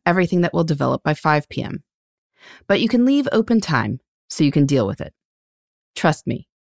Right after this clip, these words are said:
you won't be twiddling your thumbs. Finally, a short list can make you feel incredibly productive. Progress is motivational. When you put three things on a to-do list, you are highly likely to actually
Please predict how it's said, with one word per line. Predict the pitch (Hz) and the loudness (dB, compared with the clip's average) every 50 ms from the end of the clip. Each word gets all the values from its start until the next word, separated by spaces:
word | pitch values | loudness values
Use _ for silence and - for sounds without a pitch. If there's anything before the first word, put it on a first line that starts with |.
| _ _ | _ _
you | 220 196 185 | 2 2 4
won't | 175 175 156 - - | 4 2 2 0 -2
be | 135 113 | -4 -4
twiddling | - - 131 120 117 120 127 123 | -2 -2 -2 -2 -2 -2 -2 -2
your | 123 135 | -4 -4
thumbs. | 135 - 127 104 - - _ - - - - _ _ _ _ _ _ _ _ _ _ _ _ _ _ _ _ _ | -4 -4 -4 -4 -4 -8 _ -16 -16 -16 -18 _ _ _ _ _ _ _ _ _ _ _ _ _ _ _ _ _
Finally, | _ 240 226 220 208 165 143 143 - - | _ 2 4 4 4 2 2 0 -2 -4
a | - 175 | -4 -4
short | - - 254 277 - - | 0 0 0 0 2 2
list | 180 170 - - | 0 0 0 0
can | - 170 | 2 2
make | 160 151 - | 2 2 2
you | 175 165 | 0 -4
feel | - - 208 196 - | 0 0 0 0 0
incredibly | - 226 220 - - - - 277 269 240 185 165 143 143 | 0 -2 -4 -4 -4 -6 -2 0 0 2 2 2 0 -2
productive. | - - - 143 135 - - - - - - _ _ _ _ _ _ _ _ _ _ _ _ _ _ _ | -2 -2 0 0 0 0 -2 -10 -12 -12 -14 _ _ _ _ _ _ _ _ _ _ _ _ _ _ _
Progress | - - - 240 226 233 240 233 233 226 - - - _ _ _ _ | -8 -2 0 0 0 0 0 -2 -2 -2 -6 -12 -18 _ _ _ _
is | 208 190 180 | -2 0 2
motivational. | 160 147 143 139 139 143 123 120 - - - 104 - - - _ _ _ _ _ _ _ _ _ _ - - _ - | 2 2 2 2 0 0 -2 -2 -2 -6 -8 -8 -10 -12 -16 _ _ _ _ _ _ _ _ _ _ -20 -20 _ 2
When | 196 196 | 4 4
you | 208 214 | 4 2
put | - - 277 - - | 2 -2 -4 -4 -4
three | - - 294 320 | -4 -2 -2 -2
things | 320 - 277 240 240 233 214 | 0 0 0 2 2 2 2
on | 226 220 | 0 0
a | 208 | 0
to-do | 202 - 214 185 151 135 | 0 0 0 2 2 2
list, | 120 120 120 117 - - - - _ _ | 2 0 -2 -4 -6 -10 -18 -20 _ _
you | - 156 | 0 2
are | 156 156 | 2 2
highly | 156 - 131 127 127 135 135 | 2 0 0 2 2 2 0
likely | 127 123 120 - - - 82 - - | 0 -2 -2 -2 -2 -4 -4 -4 -6
to | - - - - - | -6 -6 -6 -4 -2
actually | 131 135 - - - 165 170 180 170 | -4 -4 -4 -4 -2 0 0 -2 -2